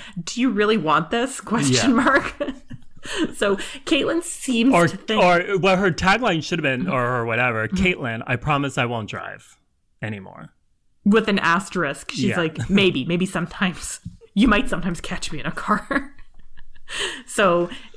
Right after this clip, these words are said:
Speaker 1: Caitlyn thinks that she can go from, uh, gold medals to governor of the Gold Coast.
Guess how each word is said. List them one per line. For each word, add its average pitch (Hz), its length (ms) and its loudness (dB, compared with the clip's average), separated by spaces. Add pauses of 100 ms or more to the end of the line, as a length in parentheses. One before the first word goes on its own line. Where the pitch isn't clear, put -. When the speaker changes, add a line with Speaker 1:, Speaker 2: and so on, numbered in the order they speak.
(220)
Speaker 1:
Caitlyn 240 560 2
thinks 202 260 0
that 214 100 -4
she 185 160 -2
can 190 220 0
go 170 160 0
from, 160 440 -4 (380)
uh, 165 200 2 (140)
gold 180 280 2
medals 175 560 0
to 143 580 -2
governor 185 420 0
of 160 200 -4
the 165 80 0
Gold 160 380 0
Coast. - 580 -4